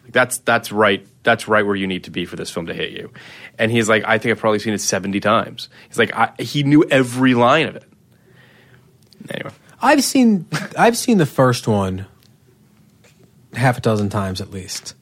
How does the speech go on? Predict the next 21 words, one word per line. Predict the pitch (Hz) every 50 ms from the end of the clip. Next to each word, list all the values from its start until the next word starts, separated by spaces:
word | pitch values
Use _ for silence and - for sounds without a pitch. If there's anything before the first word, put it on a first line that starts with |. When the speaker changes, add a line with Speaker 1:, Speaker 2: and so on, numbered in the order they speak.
| -
Speaker 1:
Okay. | - 95 92 - - 85 - - - _ _ _ _ -
I | - -
haven't, | - 143 147 139 131 127
Speaker 2:
Um, | 131
Speaker 1:
but | 127 127 - - -
okay. | - -
Speaker 2:
I, | - 156 156
and | 160 156 151 156 156 156 156
I | 160
love | 175 190 196 151
it. | 113 101 101
I | 101
think | - 127 127
it's | 127 123
a | 113
great | 117 110 107
movie. | 104 101 92 95 90 - _ _ _ _ _ _
Um, | - 120 113 113 113 110 107 104 104 104 107 - - _ _ -
I | 135 131
think | 127 - 185 175 -
it's | 175 - - -